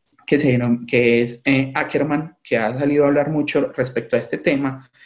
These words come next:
Entonces, esta fue una cohorte prospectiva y mire ellos cómo definieron el Q T prolongado con los valores que yo les había mencionado previamente. Cuando ellos fueron a mirar cuál era la prevalencia de esos pacientes,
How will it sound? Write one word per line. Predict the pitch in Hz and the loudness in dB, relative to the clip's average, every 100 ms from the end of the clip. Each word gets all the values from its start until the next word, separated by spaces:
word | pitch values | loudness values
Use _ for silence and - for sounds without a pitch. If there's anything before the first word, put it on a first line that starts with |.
| - | -20
Entonces, | _ 147 | _ -4
esta | 143 170 | 0 -2
fue | 185 | 2
una | 170 170 | 0 2
cohorte | - 123 - | 4 4 2
prospectiva | 170 170 170 180 - 156 | -2 0 0 -4 -2 -2
y | 160 | 0
mire | 139 143 | 0 0
ellos | 156 165 - | -2 -4 -4
cómo | - 156 | -2 0
definieron | 147 123 117 127 | -2 -2 -2 -2
el | 139 139 | -4 -6
Q | - | -6
T | 131 | -6
prolongado | 123 135 113 127 113 120 | -2 -2 0 0 -2 -2
con | 123 | -4
los | 127 | -2
valores | 120 120 127 - | -2 -2 -2 -6
que | - | -6
yo | 110 | -4
les | 120 131 | -4 -4
había | 120 117 | -4 0
mencionado | 139 131 123 113 120 | 0 -2 -6 -6 0
previamente. | 131 135 143 226 240 - _ _ _ _ _ | 2 4 2 2 -2 -12 _ _ _ _ _
Cuando | 147 156 | -2 0
ellos | 160 185 190 | 0 0 0
fueron | 196 190 | 2 2
a | 147 | 2
mirar | 135 123 - - | 2 0 0 -2
cuál | 143 | 0
era | 160 180 | 2 0
la | 185 - | -2 -2
prevalencia | 135 127 127 131 127 170 | 0 2 2 0 0 0
de | 156 | 0
esos | 123 151 | -2 -4
pacientes, | - 190 175 151 160 - | -2 -2 -2 -4 -8 -16